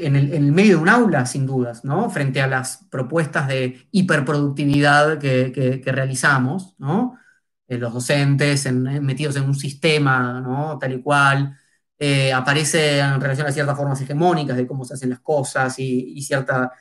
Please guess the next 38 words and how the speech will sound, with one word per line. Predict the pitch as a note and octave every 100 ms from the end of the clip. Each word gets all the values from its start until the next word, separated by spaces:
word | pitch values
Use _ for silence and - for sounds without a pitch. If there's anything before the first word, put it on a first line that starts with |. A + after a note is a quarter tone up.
| _ _ _
impronta | C#3+ C3+ C#3+ C3+
técnica, | F#3 F#3 D#3 C#3 C#3 B2+ C3 _
¿no? | C3 E3+ F3+
Que, | B2+ A#2+
que | - B2 A#2
suele | - C#3
estar | B2+ C#3
implicada | C3 C3 C3
en | B2
la |
educación, | B2 B2+ B2+ F#3+ F3+ D#3+ C#3+
etcétera. | B2+ - C#3+ C3+ A#2+ - _ _ _ _ -
Entonces, | C3 F3
me | E3
parece | D#3 F#3+ F#3
que | F3+ - - _ _ _
es, | D3+ F3
esta | F3 E3+ F3
es | F#3
la | D#3+
riqueza | D#3 D3+
de | D3
Kusch. | D3 C#3 - _ _ _ _ _ _
La, | D3 D#3
e-, | - E3+
el | E3 F3
mero | A3+
estar | A3+ A#3+
aflora | F#3+ A3+ B3 A3+ F#3 A#3 - -
en, | D3+ -
en, | D#3 D#3+ -
en | E3 D#3
los | D3
momentos | F3 A#3 A3+ A#3 A3+ -
más | F#3+ G#3
impensados | F#3+ F#3 E3+ G#3+ E3+ C#3 C#3
y | C#3+
siempre, | A3+ F3+ C#3 C3+ B2+